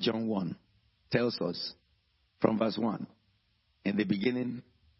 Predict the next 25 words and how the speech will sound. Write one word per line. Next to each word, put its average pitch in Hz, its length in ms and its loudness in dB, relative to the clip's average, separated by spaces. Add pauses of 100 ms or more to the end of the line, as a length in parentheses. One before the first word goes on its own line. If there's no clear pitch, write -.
(300)
was 92 220 2
the 95 100 2
Word, 101 320 0 (800)
and 95 180 2
the 95 80 2
Word 117 320 0 (680)
was 92 240 2
with 123 180 0
God, 85 240 -2 (880)
and 107 160 4
the 110 100 4
Word 120 320 0 (680)
was 107 240 2
God. - 340 -4 (640)
He 117 80 4
was 123 220 2
with 139 180 0
God - 340 -2 (540)
in 107 120 4
the 104 100 2
beginning. 101 560 -2 (420)
By 107 240 4
him 151 380 -2 (400)
all 139 160 0
things 127 440 -2